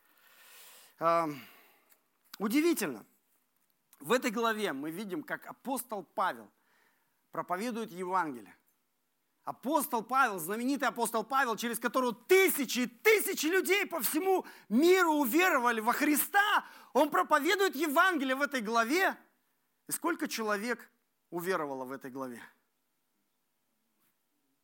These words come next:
Ни одного. Ни одного человека не уверовало.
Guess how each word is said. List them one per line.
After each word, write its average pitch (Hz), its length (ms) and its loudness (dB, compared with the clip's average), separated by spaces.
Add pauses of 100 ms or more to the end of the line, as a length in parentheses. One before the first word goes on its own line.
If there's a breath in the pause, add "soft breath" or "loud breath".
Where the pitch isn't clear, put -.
(380)
Ни 254 500 -10 (160)
одного. 185 580 -12 (1300)
Ни 214 220 -8
одного 247 400 -4
человека 196 520 -8
не 165 120 -8
уверовало. 151 640 -10